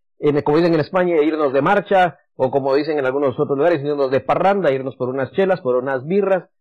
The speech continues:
irnos por unas frías, como quieras decirle, es algo muy común en muchos países, pero también es de anotar,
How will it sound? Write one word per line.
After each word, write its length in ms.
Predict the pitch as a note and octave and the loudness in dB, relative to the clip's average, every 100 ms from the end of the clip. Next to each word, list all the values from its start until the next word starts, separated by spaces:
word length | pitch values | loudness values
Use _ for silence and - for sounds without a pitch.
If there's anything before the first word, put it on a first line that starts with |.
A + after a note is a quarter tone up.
| _ | _
irnos 300 | C3+ D3 C#3+ | -6 -2 -2
por 180 | - C3 | 0 0
unas 280 | C#3+ C3+ - | 2 -2 -4
frías, 480 | F3 G#3 G3 F#3 _ _ _ _ - | -2 0 2 0 _ _ _ _ -6
como 260 | D3+ D3 | -2 0
quieras 280 | E3+ D#3+ C3 | 0 0 0
decirle, 560 | C3 D#3+ A#3 G#3 G3+ _ _ | -2 -2 0 0 -2 _ _
es 220 | - D3 D3 | -2 -2 2
algo 240 | D3 D3+ | 0 0
muy 200 | E3 B3+ | 0 -2
común 300 | A3 F3 G3+ | 0 0 2
en 100 | F3 | 0
muchos 280 | E3 - E3+ | -2 -4 -4
países, 440 | - E3+ G3 A#3 - | 0 0 0 -4 -2
pero 220 | F#3+ G#3+ | 0 0
también 400 | A3 G#3 A#3+ A3+ | 0 -2 -2 -4
es 200 | G3+ G#3+ | -2 -2
de 180 | F3+ G#3+ - | -2 -4 -6
anotar, 560 | A3+ E3 - D3+ - | -4 -4 0 -2 -2